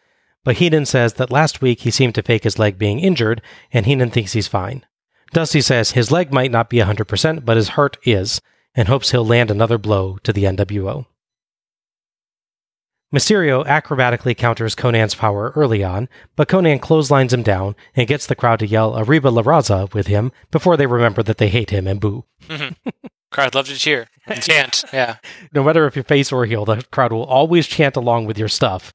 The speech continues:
Speaker 2: Yeah.
Speaker 1: And then they'll boo you. <laughs>
Speaker 2: Yeah. You got that with the, uh, We the People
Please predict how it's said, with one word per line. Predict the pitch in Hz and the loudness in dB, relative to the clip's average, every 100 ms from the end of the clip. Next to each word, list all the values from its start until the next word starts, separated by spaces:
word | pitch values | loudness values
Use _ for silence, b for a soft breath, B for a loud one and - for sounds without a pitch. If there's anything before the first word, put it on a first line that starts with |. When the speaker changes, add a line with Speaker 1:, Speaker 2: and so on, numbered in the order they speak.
| _ 147 | _ -4
Speaker 2:
Yeah. | 135 113 | -2 0
Speaker 1:
And | 147 131 | -2 0
then | 139 120 | -2 0
they'll | 117 | 0
boo | 104 104 | 0 -4
you. | 98 120 - | -4 -6 -6
<laughs> | - 226 | -6 -4
Speaker 2:
Yeah. | 285 - 277 | 0 -2 -2
You | - - - B B B | -8 -10 -20 B B B
got | 175 | 0
that | 175 156 | 2 2
with | 151 | 0
the, | - 135 131 | -2 0 0
uh, | 123 | 0
We | 139 | -2
the | 156 131 | -2 -2
People | 151 143 120 101 | -2 -2 -8 -12